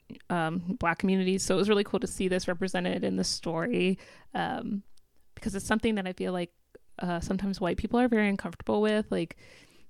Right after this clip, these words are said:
and joke about, like, Black people talking, like, during movies or, like,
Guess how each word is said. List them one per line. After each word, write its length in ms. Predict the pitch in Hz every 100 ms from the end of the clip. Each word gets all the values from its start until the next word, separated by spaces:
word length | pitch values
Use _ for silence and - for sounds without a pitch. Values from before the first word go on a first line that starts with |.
| - - 254 _ -
and 180 | 190 185
joke 220 | 165 170
about, 320 | 175 175 165
like, 180 | - 175 180 196
Black 220 | 170 175
people 180 | 175 180
talking, 340 | - 165 180
like, 120 | 170
during 260 | - 170 165
movies 680 | 180 180 170 170 165 165 180
or, 120 | 165
like, 320 | 165 233 -